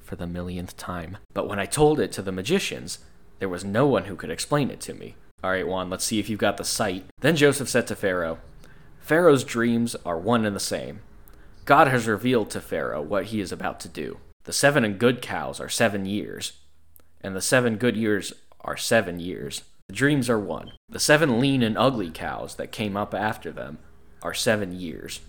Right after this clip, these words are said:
as are the seven empty ears blighted by the east wind. They are seven years of famine. It is as I told Pharaoh. God has shown to Pharaoh what he is about to do. There will come seven years of great plenty throughout all the land of Egypt.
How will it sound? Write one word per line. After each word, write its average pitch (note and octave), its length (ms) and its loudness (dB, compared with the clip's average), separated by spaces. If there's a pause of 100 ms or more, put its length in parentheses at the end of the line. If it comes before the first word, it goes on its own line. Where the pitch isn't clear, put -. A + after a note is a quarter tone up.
(200)
as A2 180 0
are G#2 140 4
the F2 120 -4
seven F#2+ 340 0
empty G2+ 460 -6 (440)
ears E2+ 380 -2
blighted F2+ 420 0
by F2+ 140 -4
the C#2+ 200 -8
east - 240 -6
wind. - 340 -4 (200)
They A#2 140 8
are A2 100 8
seven E3 380 8
years C3+ 240 4
of A2 100 2
famine. D2 480 -4 (260)
It A2 140 2
is G#2+ 160 4
as C3 160 8
I A2 120 8
told B2 360 0
Pharaoh. C#2 480 -2 (400)
God D#3+ 240 6
has D3+ 220 2
shown C3+ 240 2
to B2+ 80 -6
Pharaoh G2 340 2
what F#2 200 -2
he A2 100 -4
is F#2 100 -4
about E2 280 -4
to F#2 100 -12
do. - 240 -14 (520)
There G#2+ 140 2
will G2+ 140 2
come G#2 180 -2
seven D3 380 4
years B2+ 220 2
of F2 120 -6
great B2 300 0
plenty E2+ 320 -6
throughout F#2+ 340 -2
all C3+ 220 4
the B2+ 120 2
land E2 380 -4
of - 180 -14
Egypt. - 500 -12